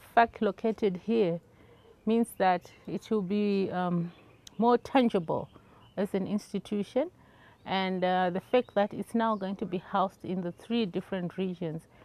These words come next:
means that at the level of, um, of region and coherency in terms of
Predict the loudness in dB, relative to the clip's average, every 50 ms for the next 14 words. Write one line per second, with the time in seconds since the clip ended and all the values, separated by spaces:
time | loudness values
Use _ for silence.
0 | -20 -20 -20 -20 -20 _ -4 -2 0 0 0 0 -4 0 2 2 2 2 -2 -10
1 | -20 _ _ -20 -20 -16 -8 -8 -8 -4 -2 -2 0 2 2 2 2 2 0 0
2 | 0 0 -4 -4 -4 -6 -6 -4 -2 -2 -2 -2 -2 -4 -4 -6 -12 -10 -8 -4
3 | 0 2 2 2 0 0 -2 -4 -4 -4 -6 -6 -6 -6 -8 -2 0 0 0 2
4 | 2 2 2 2 0 -2 -4 -6 -8 -8 -6 -6 -6 -6 -10 -16 -20 -20 -20 -20
5 | -12 -12 -6 -2 -2 -2 -2 -2 -6 -8